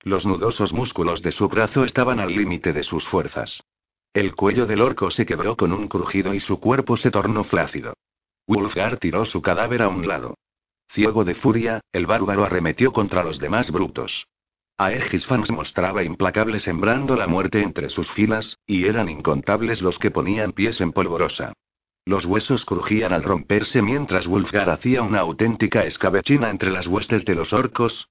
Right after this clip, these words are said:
con tal facilidad que se diría que estaba segando un campo de trigo. La lucha cesó con tanta rapidez como se había iniciado. Wulfgar bajó los brazos. Temblando visiblemente, con el rostro ceniciento,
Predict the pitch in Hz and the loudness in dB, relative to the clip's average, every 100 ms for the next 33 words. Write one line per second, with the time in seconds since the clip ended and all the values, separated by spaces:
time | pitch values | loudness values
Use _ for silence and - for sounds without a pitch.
0 | _ 98 82 - 113 123 80 - 101 92 | _ 0 0 0 0 0 -4 0 2 4
1 | 107 135 - 104 117 87 95 127 120 69 | 2 0 -2 0 0 0 -2 -2 -2 -4
2 | - 131 127 - 67 87 98 104 92 117 | 0 0 0 -2 -2 0 2 2 2 -2
3 | - 113 113 123 107 - 98 78 55 - | 0 0 2 2 2 0 -2 -2 -6 -8
4 | _ _ _ _ - 85 85 120 - 98 | _ _ _ _ 0 2 4 2 0 -2
5 | 85 - 131 90 80 98 101 87 92 87 | 0 2 2 0 2 2 2 2 2 2
6 | 92 120 139 - 98 90 - 90 104 110 | 0 -2 -4 -2 0 0 0 0 2 0
7 | 98 92 - 73 52 - _ _ - 104 | 0 -2 -2 -2 -2 -12 _ _ 0 0
8 | 104 - 104 117 113 - 117 117 - 92 | 2 0 0 0 -2 0 2 2 0 0
9 | 87 - - - - _ _ _ _ - | 0 -4 -10 -10 -16 _ _ _ _ -2
10 | 87 78 87 98 107 87 87 127 131 98 | 0 0 0 2 2 2 2 0 0 0
11 | 101 98 107 - - 98 95 90 82 - | -2 0 -2 -2 0 0 0 0 0 0
12 | - 95 127 98 87 107 110 113 | -2 0 0 0 2 2 2 0